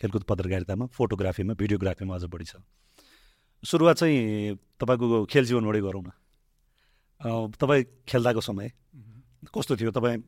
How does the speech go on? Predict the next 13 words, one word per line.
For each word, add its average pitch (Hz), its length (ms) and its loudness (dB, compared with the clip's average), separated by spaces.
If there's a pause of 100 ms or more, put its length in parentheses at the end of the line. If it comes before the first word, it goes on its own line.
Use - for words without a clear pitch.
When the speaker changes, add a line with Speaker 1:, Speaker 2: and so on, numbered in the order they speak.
(120)
Speaker 1:
धेरै 127 360 4
स्पोर्ट्स - 260 -4
खेल्नुभयो, 92 440 -6 (380)
फुटबल 107 380 0
खेल्नुभयो, 92 540 -4
भलिबल, 98 480 -2 (200)
टेबल 101 200 2
टेनिस 101 280 -2
खेल्नुभयो। 90 500 -6 (840)
अ, 107 160 -6
त्यो 160 220 -2
समय 143 260 2
चाहिँ 113 580 0